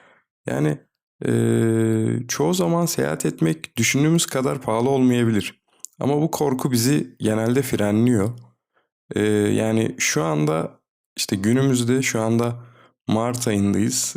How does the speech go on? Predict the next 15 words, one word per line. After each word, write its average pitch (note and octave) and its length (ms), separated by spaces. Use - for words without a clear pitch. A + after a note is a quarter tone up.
E, G#2 100
Mart'ın G2+ 460
ilk A2 240
haftalarındayız G2 920
ve A2 120
iki G#2 220
bin G#2 80
yirmi G2 320
beş A2+ 260
yılındayız. G2 600
Ne G2+ 140
zaman, F#2+ 380
nasıl G2+ 220
dinlediğinizi G2 640
bilmiyorum. G2+ 480